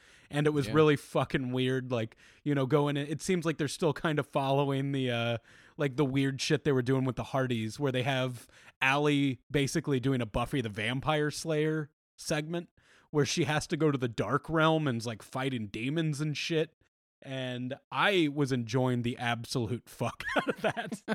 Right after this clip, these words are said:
Speaker 2: <laughs>
Speaker 1: Like, I, I called Leah into the room and I said, "I know you don't give a shit about wrestling,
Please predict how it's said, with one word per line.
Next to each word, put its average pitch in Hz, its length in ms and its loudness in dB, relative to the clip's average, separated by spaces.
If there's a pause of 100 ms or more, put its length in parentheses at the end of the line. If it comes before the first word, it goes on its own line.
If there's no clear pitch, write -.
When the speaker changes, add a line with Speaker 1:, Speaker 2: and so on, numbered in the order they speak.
(220)
Speaker 2:
<laughs> - 120 -12 (480)
Speaker 1:
Like, 165 220 -6
I, 208 280 -2 (220)
I 185 120 2
called 175 480 -2
Leah 139 320 2
into 120 260 -4
the 117 100 -4
room 110 300 -4
and 110 80 -4
I 117 60 -2
said, 131 240 -2
"I 139 100 -2
know 165 160 2
you 151 180 -2
don't 139 200 0
give 135 140 -2
a 131 40 -4
shit 127 320 -4
about 123 240 -6
wrestling, 120 540 -4